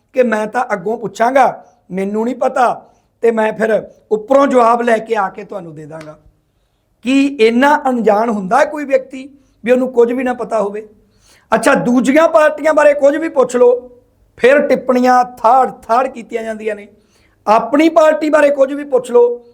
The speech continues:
ਤਾਂ ਫਿਰ ਕੋਈ ਜਵਾਬ ਨਹੀਂ। ਦੇਖੋ, ਆਮ ਆਦਮੀ ਪਾਰਟੀ ਹੁਣ ਦੋ ਕੰਮ ਕਰ ਸਕਦੀ ਆ, ਜਾਂ ਤਾਂ ਲੋਕਾਂ ਦੇ ਜਵਾਬ ਤੇ ਹੱਲ ਲੈ ਕੇ ਆਵੇ, ਜਾਂ ਲੋਕਾਂ ਦੀਆਂ ਜ਼ੁਬਾਨਾਂ ਪੁਲਿਸ ਦੀ ਲਾਠੀ ਨਾਲ ਬੰਦ ਕਰਾਈਆਂ ਜਾਣ।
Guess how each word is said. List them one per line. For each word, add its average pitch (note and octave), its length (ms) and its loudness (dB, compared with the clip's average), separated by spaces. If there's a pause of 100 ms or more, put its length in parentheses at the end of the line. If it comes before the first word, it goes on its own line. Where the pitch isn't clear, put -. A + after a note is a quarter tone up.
(140)
ਤਾਂ G#3 140 0
ਫਿਰ A3+ 280 0
ਕੋਈ G3 240 -8
ਜਵਾਬ F3 420 -2
ਨਹੀਂ। F#3+ 320 -10 (760)
ਦੇਖੋ, A#3 220 2 (600)
ਆਮ A#3 260 4
ਆਦਮੀ A#3 460 2
ਪਾਰਟੀ A3 480 0
ਹੁਣ G#3+ 340 -2 (480)
ਦੋ A3+ 320 4
ਕੰਮ B3 220 2
ਕਰ G#3+ 180 -2
ਸਕਦੀ F#3+ 460 -8
ਆ, G3+ 180 -6 (380)
ਜਾਂ A3+ 300 2
ਤਾਂ C#4+ 180 2
ਲੋਕਾਂ A#3+ 400 2
ਦੇ A#3+ 140 2
ਜਵਾਬ G3+ 680 0
ਤੇ A#3+ 120 -2
ਹੱਲ F3 300 -2
ਲੈ A3+ 140 -6
ਕੇ A#3 180 -6
ਆਵੇ, A#3+ 420 -4 (500)
ਜਾਂ A3+ 300 2
ਲੋਕਾਂ A3+ 420 0
ਦੀਆਂ A3 220 -6
ਜ਼ੁਬਾਨਾਂ F#3+ 500 -4
ਪੁਲਿਸ G#3 360 -14
ਦੀ G3+ 120 -20
ਲਾਠੀ F3+ 340 -12
ਨਾਲ F3 120 -16
ਬੰਦ D#3+ 220 -14
ਕਰਾਈਆਂ D#3 360 -18
ਜਾਣ। - 180 -20